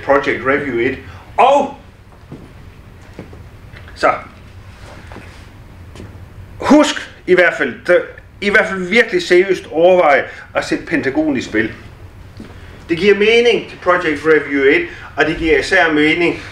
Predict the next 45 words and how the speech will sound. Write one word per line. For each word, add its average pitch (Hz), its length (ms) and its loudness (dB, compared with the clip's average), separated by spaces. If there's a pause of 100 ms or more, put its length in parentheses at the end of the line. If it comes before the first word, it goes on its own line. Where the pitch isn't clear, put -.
fordi 151 320 0
at - 200 -4
det 139 120 0
er 127 40 -6
Jan, 139 260 2
der 131 120 2
ligesom 120 360 -4
er, 101 1160 0
øh, 113 100 -4
tilhører. 135 580 -2 (1700)
Og 160 80 0
når 165 80 6
jeg 156 120 4
siger, 139 240 -4
ja, 165 140 -2
havde 180 220 2
det 143 80 4
været 127 160 2
Hans, 196 380 -2 (160)
jamen, 160 120 -4
så 190 80 0
havde 180 100 4
jeg 147 100 2
sagt, 160 400 -4
der 147 80 0
skulle 139 280 -6
være, 123 480 4
øh, 120 60 4 (120)
give 127 180 -4
feedback. 123 380 0 (260)
Så 175 100 -4
vil - 20 0
jeg 151 80 0
sige, 156 160 -10 (160)
jamen, 147 120 -8
det 151 60 0
er 147 40 2
noget 139 140 0
helt 143 160 -2
andet, 233 200 -2
I 175 40 -8
skal - 160 -6
have 113 100 -4
fokus 120 300 -6
på. 101 300 -4